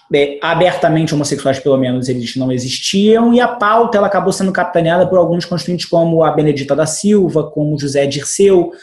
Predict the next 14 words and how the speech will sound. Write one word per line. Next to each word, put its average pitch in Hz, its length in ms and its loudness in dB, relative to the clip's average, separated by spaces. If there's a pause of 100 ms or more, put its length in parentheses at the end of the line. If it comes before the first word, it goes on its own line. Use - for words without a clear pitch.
(120)
alguns 165 400 2
outros 185 320 2
constituintes 160 540 -2
do 160 80 2
Rio 147 200 2
de - 80 -6
Janeiro 160 480 2
e 156 40 -2
de 147 80 -6
São 147 260 -4
Paulo 156 320 2
vinculados 139 500 -2
à 165 60 4
pauta, 170 500 0